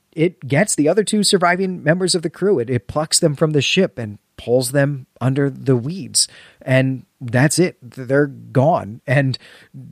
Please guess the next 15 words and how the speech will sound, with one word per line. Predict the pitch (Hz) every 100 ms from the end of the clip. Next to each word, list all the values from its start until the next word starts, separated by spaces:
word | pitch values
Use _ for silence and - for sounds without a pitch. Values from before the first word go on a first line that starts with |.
| 156 185 185
just | 143 151
like | 190 147
that, | 147 123 101
now | 135 160
suddenly | 123 143 156 143 123
there | 131 139
are | 127 143 127
only | 139 156
three | 143 - 156
people | 165 165 185 135
left | 131 151 156
on | 160 151
this | 147
ship. | - 190 - -
There's | 123 113